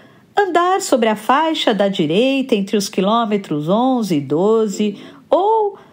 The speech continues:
fazer três voltas na rotunda leste do rio, o motorista abreviava o tempo de percurso, embora ele nunca fosse instantâneo. Dessa forma,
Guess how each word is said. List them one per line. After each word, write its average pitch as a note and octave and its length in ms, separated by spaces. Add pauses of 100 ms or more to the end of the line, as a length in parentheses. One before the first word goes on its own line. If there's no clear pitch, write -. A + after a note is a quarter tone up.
(140)
fazer D#4 640
três C4 280
voltas A3+ 600
na F3 100
rotunda G3 720
leste F#3 500
do D3 120
rio, G3+ 440 (580)
o G#4+ 140
motorista E4+ 1000
abreviava D#3+ 880
o C#3+ 60
tempo A3 420
de C#3 120
percurso, A3 760 (480)
embora G4+ 460
ele F4+ 280
nunca F4+ 600
fosse B3 600 (260)
instantâneo. D#3+ 840 (1040)
Dessa F4 360
forma, G3 560